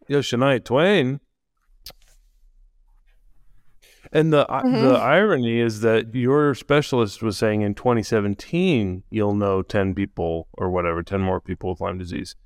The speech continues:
Speaker 1: I got Lyme disease in ninety-five.
Speaker 2: Yeah.
Speaker 1: Like, a-, and it was, people were running
Speaker 2: It's
Speaker 1: around
Speaker 2: crazy.
Speaker 1: saying it was an epidemic then.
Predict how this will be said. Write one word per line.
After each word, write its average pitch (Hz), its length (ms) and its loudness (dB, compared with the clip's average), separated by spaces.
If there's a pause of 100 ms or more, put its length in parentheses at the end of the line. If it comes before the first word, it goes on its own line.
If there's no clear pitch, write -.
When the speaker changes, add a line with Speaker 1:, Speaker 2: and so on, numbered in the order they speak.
(680)
Speaker 1:
I 151 140 4
got 147 160 6
Lyme 120 180 4
disease 110 320 -2
in 101 280 -2 (100)
ninety-five. 101 1400 -2
Speaker 2:
Yeah. 185 380 -2 (1160)
Speaker 1:
Like, 110 280 2
a-, 110 200 -2
and 117 140 0
it 120 100 -2
was, 110 380 -2
people 120 380 -2
were 113 200 2
running 107 300 2
Speaker 2:
It's - 20 0
Speaker 1:
around 104 340 2
Speaker 2:
crazy. - 40 -6
Speaker 1:
saying 107 200 0
it 101 100 -2
was 101 200 -6
an 107 160 -20
epidemic 107 580 -4
then. 98 440 2